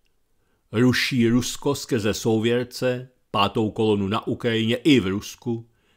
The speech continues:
ničí pomníky, zakazují ruské autory i ruský jazyk.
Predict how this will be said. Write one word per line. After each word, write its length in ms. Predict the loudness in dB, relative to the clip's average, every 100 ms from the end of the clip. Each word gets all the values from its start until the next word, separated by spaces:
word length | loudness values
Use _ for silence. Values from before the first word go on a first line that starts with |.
| -2
ničí 400 | 2 2 4 0
pomníky, 800 | 2 2 2 0 -2 -4 -4 -8 _ _
zakazují 600 | -2 -2 2 0 2 4 4
ruské 400 | 2 -4 -4 -2
autory 500 | 0 0 0 -2 -2
i 180 | -2 -2
ruský 380 | -2 -6 -4
jazyk. 520 | -2 0 -2 -6 -8